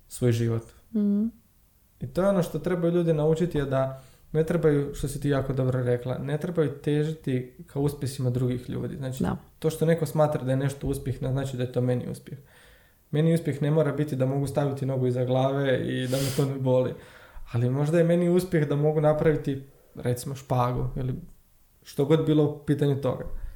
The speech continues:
Speaker 1: Meni je to uspjeh koji ću ja smatrati da je to sto posto onoga što ja
Speaker 2: Je.
Speaker 1: ž-, što, što ja želim.
Speaker 2: Meni je, recimo, ovo banalno nedavni uspjeh, pa ću se sad smijat apropo kao tog što ja doživljavam uspješnih, što sam počela, a, sporije,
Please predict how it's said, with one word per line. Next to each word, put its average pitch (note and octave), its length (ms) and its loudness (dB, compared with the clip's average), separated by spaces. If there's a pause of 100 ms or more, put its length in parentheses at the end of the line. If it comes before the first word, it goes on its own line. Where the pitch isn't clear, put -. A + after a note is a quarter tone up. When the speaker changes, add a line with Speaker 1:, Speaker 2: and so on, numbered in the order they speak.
(200)
Speaker 1:
Meni G3 160 4
je A#3+ 120 0
to C4 140 6
uspjeh C#4 340 4
koji G3+ 160 4
ću G#3 120 4
ja G#3+ 60 6
smatrati G3+ 400 2
da E3+ 80 4
je E3 100 4
to - 80 2
sto - 280 0
posto G#3 260 4
onoga F#3+ 220 4
što D#3 160 0
ja D#3+ 80 6
Speaker 2:
Je. D3+ 80 6
Speaker 1:
ž-, - 380 -2
što, - 180 -2 (100)
što - 180 -6
ja D#3+ 260 6
želim. B2 400 2 (680)
Speaker 2:
Meni A#3 220 6
je, D4+ 60 6
recimo, C#4+ 360 4
ovo A3 140 6
banalno G3 400 8
nedavni F3+ 440 6
uspjeh, F#3 340 2
pa E3+ 140 4
ću D#3+ 80 -4
se F3 100 -4
sad G3 180 2
smijat F3+ 360 6
apropo F3+ 400 4
kao F3+ 200 4
tog F#3 220 4
što - 140 0
ja F3+ 60 6
doživljavam E3 440 4
uspješnih, C#4 440 0
što G#3 140 0
sam G3 180 2
počela, G3+ 680 4
a, F3 80 2
sporije, F3+ 840 4